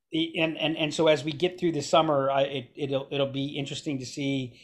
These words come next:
A, do we get the pullback that I'm, that I'm expecting? And then do things, do, do, do things come back? Uh, 'cause, you know, the one thing that I've learned too, for all of this talk and conversation about,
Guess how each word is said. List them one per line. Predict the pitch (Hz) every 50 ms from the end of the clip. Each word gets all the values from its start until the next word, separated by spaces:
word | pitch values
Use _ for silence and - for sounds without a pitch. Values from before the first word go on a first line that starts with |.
| - _ -
A, | - 165 156 160
do | 151 139 151
we | 139 135
get | 127 147 143
the | - -
pullback | - 160 147 135 135 135 127 127 123 -
that | 135 127
I'm, | 127 120 117 117 120 - _ -
that | - 131
I'm | 131 123
expecting? | 120 117 - - - 135 120 - - 120 113 113 113 117 - _ _ _ _ _ _ _ -
And | 139 127 127
then | 131 127 120 113 110 110 - - _ _ _ _ _ _ _ _ _ _ _ _ _ _ _ -
do | 156 156 147
things, | - - 160 147 131 127 113 110 - _ _ - 120
do, | 135 156 156 - 127
do, | 120 160 170 165
do | 131 127 156 151
things | 151 - 147 135 117 -
come | - - 143 123 117 113
back? | 127 135 139 127 117 120 - - - _ _ _ _ _ _ _ _ _ _ _ -
Uh, | 123 120 117 - -
'cause, | - 190 185
you | 208 240
know, | 220
the | 202
one | 202 247 285 269
thing | 285 233
that | 190 170
I've | 160 147 139
learned | 160 147 139 -
too, | - 196 175
for | - - 151 143
all | - 175 180 196 202 190 175 165
of | 151 139
this | 139 147 135 -
talk | - - 156 156 170 -
and | - 135 113
conversation | 139 139 127 123 117 - - 123 127 120 - - 127
about, | 117 113 120 117 117 117 117 -